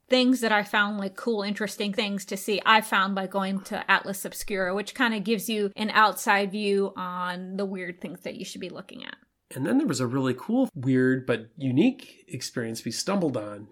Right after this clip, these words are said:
Speaker 2: Christy saw a poster plastered on one of the buildings showing free concerts.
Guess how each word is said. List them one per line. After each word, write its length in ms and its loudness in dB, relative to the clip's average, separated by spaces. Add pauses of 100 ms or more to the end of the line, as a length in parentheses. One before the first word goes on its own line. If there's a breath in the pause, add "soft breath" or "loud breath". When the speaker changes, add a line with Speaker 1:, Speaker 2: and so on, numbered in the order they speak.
(100)
Speaker 2:
Christy 260 -2
saw 240 -2
a 40 -4
poster 680 -2
plastered 380 -6
on 100 -4
one 120 0
of 60 0
the 60 -4
buildings 540 -2
showing 400 -4
free 200 -4
concerts. 600 -6